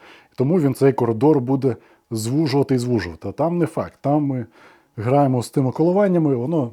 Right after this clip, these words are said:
таке собі. Під кінець все одно пар буде <laughs> втрачати тиск. Тут я не помітив, в мене весь час збивається ідеально. І текстура найкраща, яку я куштував у житті. Реально,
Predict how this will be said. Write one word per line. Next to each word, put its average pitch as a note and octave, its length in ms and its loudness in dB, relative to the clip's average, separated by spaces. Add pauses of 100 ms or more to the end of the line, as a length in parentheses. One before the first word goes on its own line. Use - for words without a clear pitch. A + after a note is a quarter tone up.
(540)
таке F#2+ 260 -12
собі. G2+ 180 -20 (200)
Під C3+ 160 -6
кінець C#3 320 -4
все - 200 -8
одно C3+ 320 -2 (500)
пар D#3+ 260 4
буде A#2 300 -2 (160)
<laughs> - 180 -20
втрачати C3 600 -4
тиск. - 400 -16 (880)
Тут G#3 200 2
я D3+ 100 6
не C#3+ 100 2
помітив, D3+ 580 -2 (220)
в A#2 80 -8
мене C#3+ 360 2
весь A#2+ 380 -4
час B2 240 -6
збивається G#2 480 -10 (100)
ідеально. F#2+ 500 -14 (320)
І D#3+ 100 -4
текстура C#3 640 -2 (960)
найкраща, D3 720 0
яку C#3+ 360 -4
я G#2 60 -8
куштував F2+ 500 -14 (280)
у C#3+ 220 -4
житті. A#2+ 340 -8 (500)
Реально, C3 460 -2